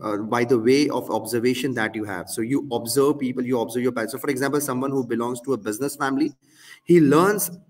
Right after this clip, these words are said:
organically how to manage money. He learns organically how to, how to see things happening or how to see money growing. So most of the people have wonderful ideas.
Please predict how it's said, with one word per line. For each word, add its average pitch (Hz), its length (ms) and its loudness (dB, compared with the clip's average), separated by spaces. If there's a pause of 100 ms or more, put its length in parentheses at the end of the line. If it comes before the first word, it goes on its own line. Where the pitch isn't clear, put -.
(260)
organically 156 800 4
how 135 280 2
to 135 140 -2
manage 113 460 -2
money. 95 400 -10
He 120 220 -4
learns 143 320 0
organically 123 680 -4
how 117 200 -2
to, 123 320 -6 (320)
how 123 140 -2
to 135 180 -2
see 175 300 -4
things 143 320 -2
happening 131 360 -4
or 123 120 -6
how 127 140 -2
to 135 180 -4
see 143 200 -2
money 120 320 -4
growing. 101 420 -6 (520)
So 147 380 4
most 165 300 4
of 151 140 0
the 160 120 2
people 156 280 0
have 147 220 0
wonderful 143 540 0
ideas. 147 440 -2